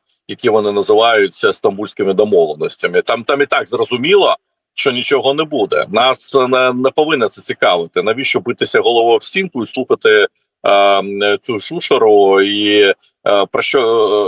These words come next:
ловити якісь їхні слова? Думки Кремля і росіян взагалі не повинні цікавити. Нас цікавити повинно бути конкретні дії,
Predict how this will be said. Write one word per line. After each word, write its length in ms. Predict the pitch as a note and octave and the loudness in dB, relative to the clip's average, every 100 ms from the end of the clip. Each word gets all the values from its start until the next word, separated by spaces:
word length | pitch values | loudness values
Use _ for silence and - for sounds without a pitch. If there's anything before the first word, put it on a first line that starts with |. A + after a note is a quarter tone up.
| F2 A2+ | 0 0
ловити 360 | B2+ C#3+ C#3+ | 2 0 -2
якісь 400 | A2+ - B2+ - | -4 -4 -10 -8
їхні 300 | B2 A#2 B2 | -8 -4 -4
слова? 560 | - C3+ A2+ E2+ D#2+ D#2+ | 0 2 2 2 0 0
Думки 280 | D3 G#3 G3+ | 0 0 -2
Кремля 500 | - G#3 G3+ G#3 G3 | -2 0 2 2 2
і 100 | F3+ | 0
росіян 440 | F3+ - F#3+ F#3 E3+ | -4 -4 -2 -2 -4
взагалі 360 | F3 D#3+ D#3+ | -6 -6 -4
не 120 | C#3+ | -4
повинні 360 | - G#2 G2 F#2+ | 0 0 0 -2
цікавити. 540 | - - F2 E2 E2 | -6 -4 -2 0 -2
Нас 220 | A2+ F#3 - | -2 -2 -4
цікавити 480 | - F#3+ F#3+ F3+ | -2 0 0 0
повинно 400 | D#3+ D#3+ E3+ D#3+ | 0 -2 -2 -4
бути 240 | C#3 D#3 D3+ | -4 -4 -4
конкретні 540 | C#3 C3+ C#3+ - C3 | -4 -2 -2 -2 -6
дії, 340 | A#2 D3 F3+ | -6 -2 -2